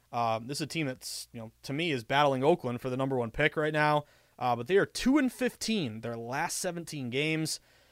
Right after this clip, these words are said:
Now, some shops I did notice open, like, minus one forty up to minus one forty-five. So technically, you would match, uh, one system that I love here, home favorite off a win with steam five cents or more. One sixteen and fifty-six, sixty-seven percent, nine percent R O I this year.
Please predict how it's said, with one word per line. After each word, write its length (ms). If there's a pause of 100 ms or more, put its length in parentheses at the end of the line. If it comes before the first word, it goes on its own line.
(160)
Now, 160
some 240
shops 320
I 80
did 160
notice 260
open, 220
like, 220
minus 320
one 140
forty 340
up 140
to 100
minus 260
one 100
forty-five. 520
So 200
technically, 720 (280)
you 120
would 140
match, 420 (120)
uh, 160
one 220
system 260
that 100
I 60
love 240
here, 180
home 240
favorite 320
off 160
a 40
win 320 (320)
with 100
steam 280
five 240
cents 240
or 80
more. 340 (320)
One 180
sixteen 480
and 120
fifty-six, 720
sixty-seven 680
percent, 400
nine 220
percent 320
R 140
O 80
I 140
this 240
year. 300